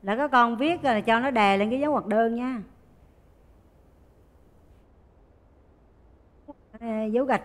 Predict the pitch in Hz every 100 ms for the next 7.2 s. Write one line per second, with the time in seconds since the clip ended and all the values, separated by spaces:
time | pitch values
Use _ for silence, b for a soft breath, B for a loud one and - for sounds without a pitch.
0 | - 190 190 185 180 175 185 180 190 208
1 | 220 226 208 196 226 226 233 269 247 247
2 | 214 214 302 247 233 262 302 226 254 214
3 | 196 190 233 247 285 226 202 208 214 165
4 | - - _ _ _ - - - - _
5 | _ 190 220 226 180 285 240 247 339 339
6 | 233 226 208 196 196 202 269 196 214 226
7 | 226 202